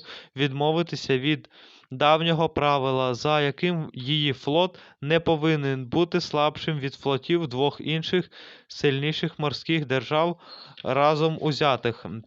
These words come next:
Договір з п'яти держав не ліквідував суперечності між двома провідними морськими державами, але змінив співвідношення сил на користь Сполучених Штатів Америки.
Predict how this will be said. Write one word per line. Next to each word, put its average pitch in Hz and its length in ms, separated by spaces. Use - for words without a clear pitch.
Договір 156 500
з - 80
п'яти 139 500
держав 139 560
не 156 180
ліквідував 156 640
суперечності 147 840
між 143 240
двома 143 420
провідними 143 560
морськими 143 520
державами, 127 760
але 143 260
змінив 135 400
співвідношення 139 880
сил 170 300
на 139 120
користь 147 460
Сполучених 127 600
Штатів 131 440
Америки. 117 600